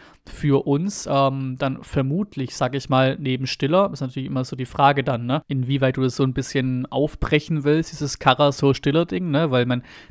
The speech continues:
Dahoud ist jetzt nicht, ist jetzt kein Karasor, ne? Also hast du mehr oder minder zwei spielende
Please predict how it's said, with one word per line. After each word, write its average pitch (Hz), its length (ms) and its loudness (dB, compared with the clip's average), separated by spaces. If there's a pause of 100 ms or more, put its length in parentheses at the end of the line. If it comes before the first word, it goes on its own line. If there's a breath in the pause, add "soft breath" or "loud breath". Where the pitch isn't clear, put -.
Dahoud 151 500 2
ist - 160 -10
jetzt 131 220 -4
nicht, - 340 -4
ist - 160 -10
jetzt 117 140 -4
kein 113 180 0
Karasor, 123 560 2
ne? 123 120 -2
Also 135 160 2
hast 123 160 0
du 123 100 0
mehr 123 140 2
oder 127 60 2
minder 123 180 -2
zwei 123 280 0
spielende 139 800 0